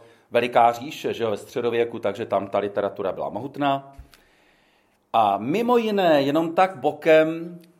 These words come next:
psal romány a povídky, které ale si nesmírně užíval. Trošičku by se dal přirovnat k Umbertu Ecovi,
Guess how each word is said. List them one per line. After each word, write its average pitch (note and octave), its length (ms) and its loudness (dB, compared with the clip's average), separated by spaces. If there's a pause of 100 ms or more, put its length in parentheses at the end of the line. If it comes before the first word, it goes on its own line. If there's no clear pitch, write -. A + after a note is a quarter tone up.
(140)
psal D3+ 680 2 (960)
romány F2 680 -6
a A#2 60 -6
povídky, F2+ 720 -14 (1000)
které A3 600 2
ale C3+ 220 4
si D#3+ 280 -6
nesmírně F#3+ 880 -4
užíval. A#2+ 720 -8 (200)
Trošičku F3 480 -2
by G3 100 0
se G3 160 -2
dal F3 160 6
přirovnat D3 640 0
k - 120 -12
Umbertu C3+ 400 -2
Ecovi, F2 520 -8